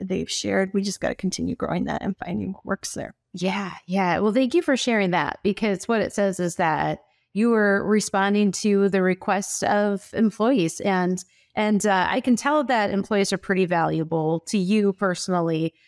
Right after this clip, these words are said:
Speaker 2: uh, because if you were sitting in this office with me and Michelle right now,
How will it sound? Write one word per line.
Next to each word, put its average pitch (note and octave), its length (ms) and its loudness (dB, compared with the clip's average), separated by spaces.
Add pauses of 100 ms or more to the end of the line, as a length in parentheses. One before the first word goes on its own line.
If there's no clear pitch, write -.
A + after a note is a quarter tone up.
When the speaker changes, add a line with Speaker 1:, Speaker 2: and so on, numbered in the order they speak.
(140)
Speaker 2:
uh, F3+ 200 2
because F#3+ 320 -2
if A#3 120 -4
you C#4+ 140 2
were F#4+ 100 4
sitting D#4+ 320 2
in D4 140 4
this C4+ 180 2
office G3+ 480 0
with G3+ 160 0
me F#3 300 2
and F3 160 -2
Michelle F#3 300 0
right E3+ 200 -2
now, A#3 240 2